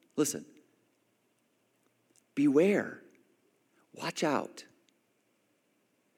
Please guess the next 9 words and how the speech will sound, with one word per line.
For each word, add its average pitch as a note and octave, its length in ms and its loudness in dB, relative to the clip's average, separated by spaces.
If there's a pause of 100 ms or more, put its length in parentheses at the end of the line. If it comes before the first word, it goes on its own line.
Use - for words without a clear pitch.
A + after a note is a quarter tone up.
(160)
Because C3+ 320 2
you G3 80 4
can F#3+ 160 2
get D#3 160 6
a C3+ 60 6
little F#3+ 680 4
bit F#3 280 4
of C#3+ 300 2
religion, C#3 800 0